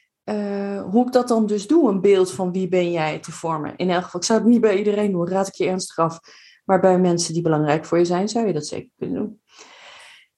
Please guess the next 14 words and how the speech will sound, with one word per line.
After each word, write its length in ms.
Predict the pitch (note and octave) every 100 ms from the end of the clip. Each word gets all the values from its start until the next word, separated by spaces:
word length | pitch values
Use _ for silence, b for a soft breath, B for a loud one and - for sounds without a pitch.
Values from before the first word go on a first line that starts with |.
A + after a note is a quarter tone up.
| _ _ _ _ _ _ _ _ G#3
Dus 200 | G3+ C#4
bij 180 | D4 C4
anderen 360 | D#4+ G#4 F#4 E4+
heb 100 | C4
ik 60 |
een 60 | A#3+
duidelijk 320 | A3+ G#3+ G#3
beeld. 460 | A3 C4 G4 - _ _
En 140 | D4
zo 140 | C#4 C#4
af 180 | C#4 C4+
en 60 |
toe, 360 | B3+ A#3 G3+ F#3 -
ehm, 760 | - G3 F#3+ F#3+ F#3+ F#3 F3+ F3